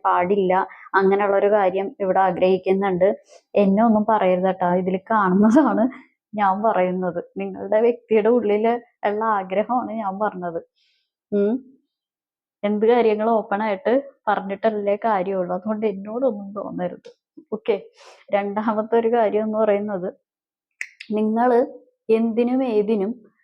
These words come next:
അവരുടേതായിട്ടുള്ള ഒരു ലൈഫില് ഉണ്ടാവണം. അവർക്ക് പോസിറ്റീവായിട്ടുള്ള കാര്യങ്ങൾ ചെയ്തു കൊടുക്കുക.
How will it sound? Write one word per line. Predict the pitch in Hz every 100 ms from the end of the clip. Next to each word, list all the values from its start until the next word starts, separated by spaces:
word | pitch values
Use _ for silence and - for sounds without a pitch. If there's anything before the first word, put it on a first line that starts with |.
| _ _
അവരുടേതായിട്ടുള്ള | 202 208 233 240 233 240 247 262 247 220 220 - 226 208 196 196 226 294 - _ _ _ _ _ _ -
ഒരു | 220 240 294 - _ 202
ലൈഫില് | 214 220 226 - 294 226 240 - - _ _ _ _
ഉണ്ടാവണം. | 190 175 175 170 165 - - _ _ _ _ _ _ _
അവർക്ക് | 202 208 226 262 - 285 311
പോസിറ്റീവായിട്ടുള്ള | 247 233 240 - 269 277 285 302 294 285 277
കാര്യങ്ങൾ | 277 269 233 220 220
ചെയ്തു | 220 220 190
കൊടുക്കുക. | 185 170 -